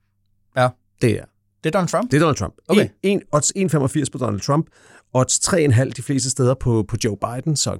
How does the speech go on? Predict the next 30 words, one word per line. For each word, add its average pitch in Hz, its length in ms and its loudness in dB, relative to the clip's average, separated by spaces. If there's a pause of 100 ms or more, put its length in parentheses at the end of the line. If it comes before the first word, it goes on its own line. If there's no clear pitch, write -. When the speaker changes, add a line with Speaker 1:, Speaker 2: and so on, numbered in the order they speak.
Speaker 2:
klar - 380 -2
favoritrolle 113 760 0
til, 104 260 -2
til 110 120 -8
Trump. 117 280 0 (340)
Og 107 140 0
ved 170 100 4
du, 214 60 2
hvem 156 120 0
der 135 80 -6
så 135 120 -2
er 139 60 0
nummer 127 180 -4
tre? - 260 -8 (220)
Speaker 1:
Nej. 143 260 2 (1000)
Speaker 2:
Det 98 60 4
er 135 40 8
Michelle 160 280 2
Obama. 117 300 -8 (640)
Speaker 1:
Ja, - 40 -16 (100)
det 170 180 -2
er 147 60 2
lidt 117 240 -2
vildt. - 320 -12 (120)
Speaker 2:
Det 165 60 6
er - 100 2
underligt, 143 400 -4
ikke? 131 160 0
Speaker 1:
Ja. 107 40 2
Speaker 2:
Altså, - 100 -4